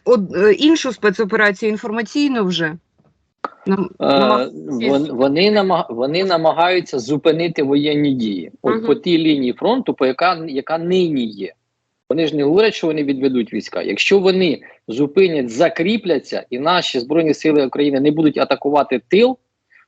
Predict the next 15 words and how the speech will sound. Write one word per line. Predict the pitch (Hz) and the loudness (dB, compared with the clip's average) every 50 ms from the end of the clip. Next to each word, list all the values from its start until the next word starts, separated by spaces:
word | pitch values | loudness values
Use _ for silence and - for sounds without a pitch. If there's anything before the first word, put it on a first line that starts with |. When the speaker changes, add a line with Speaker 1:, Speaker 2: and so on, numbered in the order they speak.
| _ - | _ 0
Speaker 2:
ну, | 147 131 | 0 0
звісно, | 113 135 190 226 - - 185 | 2 2 0 0 2 0 0
вони | 175 175 175 170 | 0 0 0 0
будуть | 160 170 170 139 | 2 2 2 2
зміцнювати | 123 147 165 156 - - 139 131 - 139 | 2 -2 -2 -2 0 -2 -2 0 -2 -2
свою | - 143 135 131 | 2 2 2 2
потужність. | - 139 104 - 104 95 92 - 85 82 - _ _ _ _ _ _ _ _ _ _ _ | 2 -2 -2 -2 -6 -8 -6 -10 -16 -20 -20 _ _ _ _ _ _ _ _ _ _ _
Ну, | 147 135 | 0 0
це | 143 196 202 | 2 0 0
ж | 180 170 | 0 -2
історія | 151 - - 202 240 247 214 175 151 | -4 -2 -2 0 2 2 2 2 0
абсолютно | 135 - - 151 147 190 214 208 - 147 | -2 -2 -6 -4 -2 -2 -2 -2 -4 -6
схожа | 139 - - 165 196 190 165 160 | -6 -2 0 2 2 2 2 0
на, | 135 135 143 160 170 175 170 - - - - _ _ _ | 0 2 2 2 2 0 -2 -6 -18 -20 -20 _ _ _
е, | 127 135 139 135 127 120 110 107 | -4 -2 -2 0 0 -2 -2 -4